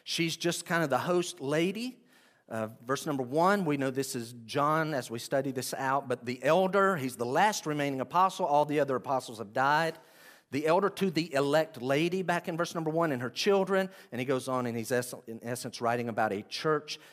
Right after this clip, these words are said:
that meets in her house because they didn't have church buildings at the end of the first century. Look at verse seven. John writes to her, "For many deceivers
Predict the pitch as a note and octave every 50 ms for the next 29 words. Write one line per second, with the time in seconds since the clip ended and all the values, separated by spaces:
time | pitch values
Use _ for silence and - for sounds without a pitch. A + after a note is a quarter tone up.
0 | - - A2 A2 A#2 A#2+ B2+ B2 - B2+ A2+ G#2 A#2 A2 G#2+ A#2+ A#2 A2+ A2 -
1 | - - - A#2+ G#2 - A2 A2+ A#2+ G#2+ G#2 A2 - - - G#2+ - - - -
2 | A2 G#2+ F#2 G2 F2+ F2+ G2 F2+ - - F#2+ F#2+ F#2+ F#2 F#2 - - G2+ F#2 -
3 | - G#2 F#2 F2+ - - F#2+ - - - _ - E3 F3+ A#3+ A3 F#3 - - -
4 | E3 D#3 C#3 C#3 C#3 D#3 _ _ _ _ _ _ _ _ _ _ _ _ _ _
5 | _ _ _ _ _ _ _ _ _ _ _ _ _ _ _ _ _ _ _ _
6 | _ _ _ _ _ _ _ _ - B2 B2 A2+ A2 A2+ A2+ A#2 A#2 A2+ - -
7 | - - A#2+ A2+ G2+ A2+ G#2+ G#2+ G#2+ A2+ A2+ _ _ _ _ _ _ _ _ _
8 | - - A#2+ A#2 A#2 A#2+ B2+ C#3 D#3 F3 F#3 F#3+ F#3 F#3 F#3 F#3 - D#3+ - -
9 | - F3 D3+ C#3+ - B2+ A2+ G#2+ G#2+ - - - -